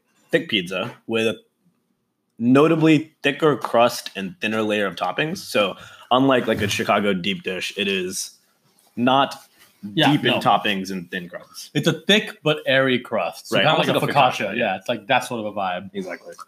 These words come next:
Speaker 2: Um, and
Speaker 1: Um,
Speaker 2: Neon Rafi's, if you haven't been or you haven't heard about it, is a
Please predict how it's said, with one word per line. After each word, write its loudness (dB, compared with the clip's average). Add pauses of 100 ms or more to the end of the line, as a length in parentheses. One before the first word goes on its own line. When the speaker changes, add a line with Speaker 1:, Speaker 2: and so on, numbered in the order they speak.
(320)
Speaker 2:
Um, 0 (440)
and 2
Speaker 1:
Um, -12
Speaker 2:
Neon 6
Rafi's, 4
if 0
you -2
haven't 0
been -4
or -4
you -4
haven't -6
heard -10
about -4
it, -6 (580)
is -4
a 2